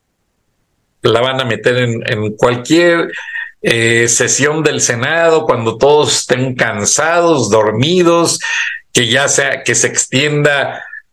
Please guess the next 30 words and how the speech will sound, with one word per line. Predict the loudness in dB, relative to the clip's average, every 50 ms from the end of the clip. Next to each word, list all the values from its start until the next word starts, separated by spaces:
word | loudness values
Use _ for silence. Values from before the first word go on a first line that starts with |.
| _ _
hasta | -2 -2 -2 -2 -2 0 0
la | 0 0 0
madrugada. | 0 0 0 0 2 2 2 2 4 2 2 2 0 -2 -4 -4 -10 _ _ _ _ _ _ _ _ _ _ _ _ _ _ _ _ _ _ _ _ _ _ _ _ _ _ _ _ _ _ _
Ahí | -2 -2 0 2
van | 0 0 0 -2
a | -4
meter | -4 -4 0 0 2 4 4
esa. | 2 2 2 0 -2 -4 -2 -2
La | 0 0 2 2
ley | 2 2 4 4
ya | 4 2
fue | 2 0 -2
aprobada, | -4 -2 0 0 2 2 2 2 2 2 0
nomás | 0 0 -2 -2 -2 0 0
falta | 0 0 -2 0 -2 -2 0
la | 0 -2 -2 -2
parte | -2 -2 -2 -2 -2 0 2
de | 2 2
la | 2 2 0
vida | 2 2 2 2
eterna | 0 0 2 2 2 2 2 0 -2 -2 -2 -4 -6 -10 -10 -8 -8 -8 -10 -6 -4
en | -4 -2 0 2 0
la | 0 0 -2
que | -2 -2 -2 0 0 -2 -2 -4 -6 -10 -12 -8 _
partidos | 0 0 0 0 0 0 2 2 2 2 0 -2
políticos | 0 2 2 2 4 2 0 0 -4 -4 -2 2 2 2 2 2
se | -2 -2 -2 -4 0 0 0 0
pueden | 2 2 2 2 2 2 2 0 -2 -2 -4 -2
combinar | 0 2 2 2 2 0 -2 -2 0 0 0 0 0 2
votos | 2 2 2 2 0 0 0 2 2 0 -2 -4